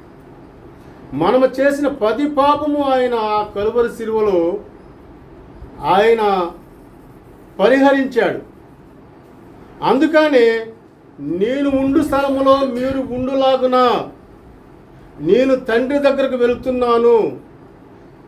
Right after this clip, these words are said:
తండ్రి నాకు అప్పచెప్పిన పని అంతయు తుదముట్టించాను, తండ్రికి సంతోషాన్ని కలగజేశాను, ఆ సంతోషముతోనే మీకోసం నేను తండ్రి ఇంటికి వెళ్ళి మిమ్ము కో-, మిమ్ములను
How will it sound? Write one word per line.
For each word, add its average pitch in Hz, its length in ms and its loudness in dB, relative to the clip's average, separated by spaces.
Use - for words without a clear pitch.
తండ్రి 277 400 0
నాకు 285 320 2
అప్పచెప్పిన 285 720 -2
పని 262 280 -2
అంతయు 277 520 -6
తుదముట్టించాను, 262 1300 0
తండ్రికి 277 420 0
సంతోషాన్ని 285 760 0
కలగజేశాను, 233 1040 2
ఆ 196 200 0
సంతోషముతోనే 254 1400 2
మీకోసం 254 840 0
నేను 226 240 -2
తండ్రి 208 720 -4
ఇంటికి 208 300 -4
వెళ్ళి 190 500 2
మిమ్ము 214 340 0
కో-, 208 280 2
మిమ్ములను 208 760 2